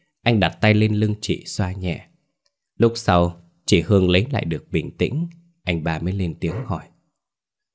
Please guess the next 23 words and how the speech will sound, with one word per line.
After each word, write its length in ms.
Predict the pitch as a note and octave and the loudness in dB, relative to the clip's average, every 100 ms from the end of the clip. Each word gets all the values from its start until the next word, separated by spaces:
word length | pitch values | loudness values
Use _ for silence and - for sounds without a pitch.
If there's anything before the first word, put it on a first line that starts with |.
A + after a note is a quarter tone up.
| _ _ _ _ _ - | _ _ _ _ _ -10
"Sao 260 | - G#2 F#2 | 0 4 4
thế? 180 | B2 C#3 _ _ _ - | 2 -4 _ _ _ 0
Có 80 | |
chuyện 240 | B2+ G#2+ E2+ | 4 4 6
gì 140 | E2+ | 4
mà 120 | D#2+ | 2
khiến 200 | D#2 A2+ | 4 4
em 140 | A#2+ G2+ | 4 2
khóc 220 | D3 D3+ | 2 -2
thế 80 | - | -2
này?" 260 | A#2 D#2+ - _ _ _ _ _ _ _ _ _ _ _ _ _ _ - | -2 -4 -10 _ _ _ _ _ _ _ _ _ _ _ _ _ _ 2
Chị 140 | B2 | 4
Hương 300 | E2 G#2 F#2+ | 6 4 4
lắc 200 | G2+ - | 2 0
đầu 200 | F2+ D2+ | -2 -2
nói, 380 | D#2 F2+ G#2+ C3 _ _ _ _ _ _ | -4 -4 -6 -8 _ _ _ _ _ _
"Ờm, 400 | - - D#2+ D2+ - _ | -18 -12 -10 -10 -12 _
em, 480 | G2 G#2+ G2+ G2+ G2 - - | 0 2 2 0 -4 -8 0
em 180 | G2+ G2+ | 6 6
mơ 140 | G2 | 6
thấy 100 | A2+ | 4
ác 280 | - C#3 - | 2 2 4
mộng. 320 | G#2 E2 E2+ | 2 2 -6